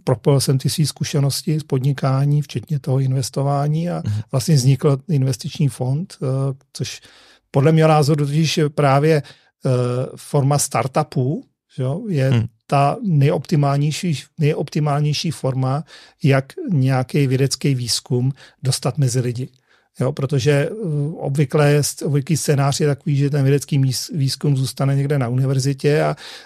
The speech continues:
Speaker 1: když skončí grant nebo se publikuje, eh, že jo, v časopise, eh, tak se někam založí a, a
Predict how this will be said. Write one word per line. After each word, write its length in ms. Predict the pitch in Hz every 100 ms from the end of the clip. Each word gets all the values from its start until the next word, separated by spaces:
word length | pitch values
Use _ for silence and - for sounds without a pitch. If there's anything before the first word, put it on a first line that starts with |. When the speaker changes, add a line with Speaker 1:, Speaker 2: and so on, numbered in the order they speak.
| -
Speaker 1:
když 140 | 117
skončí 400 | - 135 127 160
grant 360 | 131 117 127 131
nebo 220 | 123 123
se 140 | - 127 110
publikuje, 720 | 131 117 120 139 139 135 127
eh, 320 | 139 165 180 170 _
že 140 | -
jo, 80 | 123 - 190 196 -
v 60 | 202
časopise, 680 | - 135 151 139 - 147 143 - - - _ -
eh, 40 | 127 131 131
tak 160 | - 127 - -
se 260 | - 139 127
někam 320 | 123 143 127
založí 540 | 123 131 120 131 143
a, 200 | 135 131 -
a 120 | 185